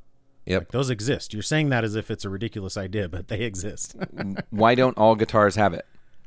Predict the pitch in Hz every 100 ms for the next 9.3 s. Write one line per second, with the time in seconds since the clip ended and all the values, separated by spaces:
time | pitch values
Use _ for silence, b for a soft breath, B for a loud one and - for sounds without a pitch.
0 | - 131 - 160 139 160 - 180 185 165
1 | 196 - 107 78 104 139 147 151 151 156
2 | 156 156 143 165 151 127 113 98 90 90
3 | 76 - 107 127 98 113 - _ _ _
4 | _ _ _ _ - 95 85 _ 127 135
5 | - - - _ _ 131 127 104 - 95
6 | 113 101 - _ _ _ _ _ _ _
7 | 104 131 156 120 127 135 - - 113 117
8 | 117 127 147 127 123 - 151 160 71 -
9 | - 90 82